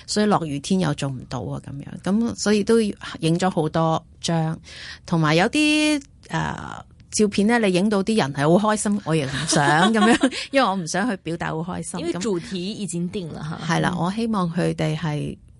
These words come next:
Speaker 1: 咁啱影到佢哋係，呃，好冇精神個樣噉樣咯。
Speaker 2: 嗯。
Speaker 1: 噉所以都要花啲時間。
Speaker 2: 有冇有兩個月啊？
Speaker 1: 呃，
Speaker 2: 前後？
Speaker 1: 不停咁影，有一個月內咯，叫做，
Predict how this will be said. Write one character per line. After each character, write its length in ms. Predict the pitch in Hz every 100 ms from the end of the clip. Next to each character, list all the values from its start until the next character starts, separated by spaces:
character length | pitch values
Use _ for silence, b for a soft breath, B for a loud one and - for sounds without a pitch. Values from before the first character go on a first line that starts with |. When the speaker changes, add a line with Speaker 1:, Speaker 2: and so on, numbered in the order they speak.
| -
Speaker 1:
咁 120 | -
啱 220 | 202 214 208
影 160 | 170
到 100 | 175
佢 140 | 180 170
哋 140 | 160
係， 240 | 143 139 139 B B B
呃， 300 | - 147 143
好 120 | 143
冇 220 | 165 185 160
精 200 | 180 180
神 220 | 170 135
個 80 | 139
樣 100 | 143
噉 240 | - 139
樣 80 | 135
咯。 160 | 139 -
Speaker 2:
嗯。 280 | 240 247 226
Speaker 1:
噉 120 | 208
所 120 | 220 247
以 40 |
都 260 | - 247 254
要 160 | 208
花 240 | 180 208 196
啲 120 | 208
時 180 | 202 -
間。 160 | - - - B B B B
Speaker 2:
有 100 | 214
冇 60 |
有 80 | 240
兩 180 | 277 190
個 120 | 175
月 200 | 202 202
啊？ 260 | 165 87 170 - B B B B B B B _
Speaker 1:
呃， 200 | - 185
Speaker 2:
前 280 | 180 - 190 190
後？ 120 | 180
Speaker 1:
不 80 | 175
停 140 | 190 220
咁 100 | 185
影， 80 |
有 240 | 185 185 - - - - - _ -
一 120 | - 294
個 200 | - 196
月 180 | 180 170
內 320 | 175 165 160
咯， 280 | 185 202 196
叫 100 | -
做， 340 | 156 151 139